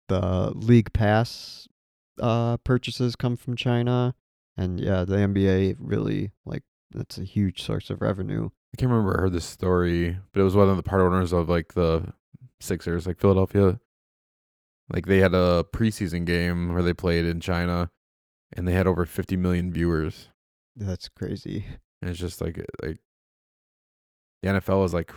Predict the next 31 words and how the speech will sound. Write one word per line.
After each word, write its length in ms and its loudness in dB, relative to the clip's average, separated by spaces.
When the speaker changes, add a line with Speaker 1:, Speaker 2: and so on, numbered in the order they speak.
Speaker 2:
has, 360 -6
like, 120 -8
for 140 -8
a 60 -10
preseason 480 -8
game 300 -4
is 140 -12
considered 340 -2
to 60 -4
be, 420 -2
like, 260 -10
insane, 720 -4
and 120 -4
the 80 0
average 320 -2
preseason 400 -4
game 180 -6
brings 280 -8
in, 260 -6
what, 220 -8
like, 120 -8
a 60 -8
quarter 260 -10
of 60 -10
a 60 -8
million 280 -8
viewers 320 -6
or 60 -10
something 180 -10
like 80 -12
that? 220 -8